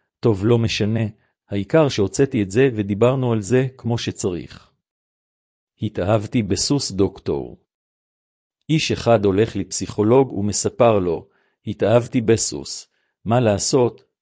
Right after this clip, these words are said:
הפסיכולוג שואל אותו, "בזכר או בנקבה?" האיש משיב, "בנקבה, ברור."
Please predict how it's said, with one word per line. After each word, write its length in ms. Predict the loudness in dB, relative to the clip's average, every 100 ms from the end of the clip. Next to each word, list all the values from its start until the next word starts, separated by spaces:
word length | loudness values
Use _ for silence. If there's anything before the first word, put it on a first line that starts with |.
| -10
הפסיכולוג 720 | -6 -4 -6 -2 2 4 2
שואל 380 | 0 2 4 2
אותו, 400 | 0 -2 -6 -6 _ _ _
"בזכר 480 | -4 -2 0 0 0
או 200 | 0 0
בנקבה?" 560 | 0 0 -2 0 0 0 -6 _ _ _
האיש 320 | -4 -4 -2
משיב, 480 | -2 -2 -4 -6 -10 -20 _ _ -2
"בנקבה, 680 | 0 0 2 2 2 -2 -4 _ _ _
ברור." 640 | -2 0 0 -2 -2 -10